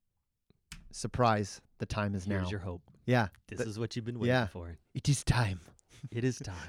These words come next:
Speaker 1: <laughs> As
Speaker 2: Which
Speaker 1: we're
Speaker 2: is gonna be our forest.
Speaker 1: <laughs> Yeah, that's right.
Speaker 2: That's our forest. The
Speaker 1: Yep.
Speaker 2: time has come, uh, and here we are.
Speaker 1: Mm-hmm.
Speaker 2: So we start off in Luke one.
Speaker 1: Yeah.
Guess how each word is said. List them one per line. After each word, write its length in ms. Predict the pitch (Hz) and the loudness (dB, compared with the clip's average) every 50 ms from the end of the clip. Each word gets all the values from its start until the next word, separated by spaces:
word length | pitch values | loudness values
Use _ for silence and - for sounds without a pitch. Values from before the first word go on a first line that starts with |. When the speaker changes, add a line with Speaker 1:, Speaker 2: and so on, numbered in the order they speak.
| - - - | -6 0 0
Speaker 1:
<laughs> 120 | 151 135 - | 2 2 2
As 120 | 151 139 | 4 6
Speaker 2:
Which 120 | 156 196 180 | 8 10 10
Speaker 1:
we're 60 | 180 | 10
Speaker 2:
is 80 | 165 160 | 10 8
gonna 160 | 180 170 160 | 8 8 8
be 120 | 160 147 | 8 8
our 100 | 139 135 | 8 6
forest. 440 | - 143 127 110 92 - - - - 139 | 6 4 0 0 0 -4 -8 -8 -6 2
Speaker 1:
<laughs> 60 | - - 202 175 - - 196 170 - - 175 165 - - 151 - | 8 8 10 10 10 8 6 8 8 8 6 6 8 6 4 6
Yeah, 200 | 151 143 113 - - | 6 6 6 6 2
that's 180 | 131 120 - | 0 2 4
right. 80 | 131 117 | 4 4
Speaker 2:
That's 160 | 139 143 160 | 6 6 6
our 80 | 156 143 | 6 6
forest. 360 | - 143 127 113 107 - - | 6 6 4 4 4 0 -2
The 80 | 101 | -4
Speaker 1:
Yep. 180 | 107 127 120 117 | -2 0 0 2
Speaker 2:
time 260 | - 143 151 165 185 | 4 4 6 6 6
has 100 | 185 - | 6 4
come, 360 | - 143 127 123 127 139 151 - _ _ _ _ _ _ _ _ _ - _ _ _ - 104 | 4 4 2 2 2 0 -4 -8 _ _ _ _ _ _ _ _ _ -20 _ _ _ -8 -2
uh, 720 | 104 107 110 110 113 113 113 113 113 110 110 113 113 110 107 104 104 - | 0 2 2 4 4 4 4 4 4 4 4 4 2 0 0 -4 -6 -8
and 160 | - 113 104 90 | -8 -8 -6 -4
here 180 | 101 110 113 | -2 -2 -2
we 140 | 110 110 110 | 0 0 0
are. 200 | 104 101 95 87 - _ - 123 | 0 -2 -2 -6 -8 _ -14 -12
Speaker 1:
Mm-hmm. 420 | - - 139 135 131 120 113 104 95 - - _ _ _ _ _ _ _ | -6 -2 0 0 2 2 2 0 -2 -6 -12 _ _ _ _ _ _ _
Speaker 2:
So 200 | - - 175 170 | 2 6 8 8
we 160 | 170 165 156 | 10 10 8
start 240 | - - 170 160 160 | 6 6 4 6 8
off 180 | 175 175 - 170 | 8 6 6 4
in 80 | 147 | 2
Luke 260 | 135 139 151 143 - | 2 2 2 0 0
one. 360 | 117 95 95 - - - 101 - - _ _ _ _ _ _ _ | -4 -10 -10 -12 -12 -14 -18 -20 -20 _ _ _ _ _ _ _
Speaker 1:
Yeah. 260 | 117 131 156 139 - | -4 -2 -2 -2 -4